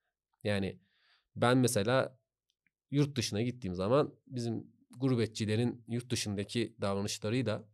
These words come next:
yurt içindeki davranışlarının farklı olduğunu düşünüyorum. Çünkü yurt dışında başka bir düzen kültürü var. Burada farklı bir düzen kültürü var. Yani burada hep böyle tanıdığın vasıtasıyla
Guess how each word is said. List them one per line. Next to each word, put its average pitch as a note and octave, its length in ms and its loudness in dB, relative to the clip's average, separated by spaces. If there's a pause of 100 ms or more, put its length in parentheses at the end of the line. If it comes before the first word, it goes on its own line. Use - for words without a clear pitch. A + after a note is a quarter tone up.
(680)
yurt B2 220 0
içindeki F2+ 380 -8
davranışlarının A2 540 -2
farklı C#3+ 300 2
olduğunu F#2 240 0
düşünüyorum. - 380 -14 (720)
Çünkü A2+ 540 -2
yurt C3 200 -6
dışında G#2 460 -2 (200)
başka A2+ 340 2
bir F2+ 200 -2
düzen G#2 360 -2 (1200)
kültürü F#2 340 -8
var. C#3+ 280 -4 (1200)
Burada G#2 220 2
farklı C#3 300 2
bir B2+ 80 -2
düzen G2 260 -2
kültürü - 340 -14
var. - 240 -20 (1080)
Yani G2 220 0
burada A2+ 460 0 (640)
hep B2+ 280 -2
böyle A#2 340 4
tanıdığın A2+ 640 6
vasıtasıyla G#2+ 880 2